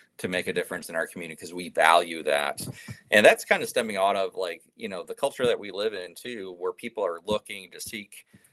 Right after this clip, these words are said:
uh, a church home, uh, really value a church that is proactively making a difference in the community. And it sounds like a no-brainer, like, yeah, we should be doing that. This is just one tangible way that we're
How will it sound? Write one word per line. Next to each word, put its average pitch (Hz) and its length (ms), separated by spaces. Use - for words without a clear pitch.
uh, 87 380
a 87 140
church - 340
home, 85 540
uh, 85 420
really 110 440
value 85 800
a 90 100
church - 400
that 80 240
is 107 400
proactively 90 1080
making 85 400
a 78 60
difference 76 380
in 76 60
the 76 60
community. 90 400
And 85 120
it - 80
sounds 165 220
like 123 120
a 117 60
no-brainer, 98 600
like, 87 240
yeah, 98 240
we 87 120
should 110 220
be 80 120
doing 78 220
that. 78 260
This 139 180
is 110 140
just 104 200
one 104 240
tangible 90 560
way 87 160
that 80 200
we're 82 160